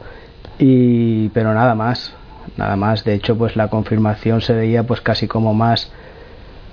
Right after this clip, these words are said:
una cosa no obligada, porque no te obligaba a nadie, pero sí un último paso que tenías que dar y luego ya como que tus padres te decían, "Ahora ya haz lo que quieras,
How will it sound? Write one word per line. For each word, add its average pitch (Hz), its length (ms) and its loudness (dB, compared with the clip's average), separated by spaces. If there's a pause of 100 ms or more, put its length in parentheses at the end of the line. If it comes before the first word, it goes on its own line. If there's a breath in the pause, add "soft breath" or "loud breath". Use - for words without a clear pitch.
(120)
una 117 220 2
cosa 123 500 0
no 120 240 2
obligada, 139 460 4
porque 104 160 -6
no 107 160 -4
te 117 80 -2
obligaba 107 400 0
a - 20 0
nadie, 123 300 4
pero 107 560 0
sí 123 420 4
un 123 300 4
último 127 420 4
paso 135 260 2
que 131 100 4
tenías 127 340 2
que 131 120 2
dar 147 200 6
y 139 80 4
luego 127 180 4
ya 131 140 4
como 135 240 4
que 120 100 -2
tus 117 160 -2
padres 123 300 2
te 123 80 0
decían, 117 240 0
"Ahora 135 180 4
ya 143 100 4
haz 147 60 2
lo 139 80 0
que 123 140 0
quieras, 98 360 -4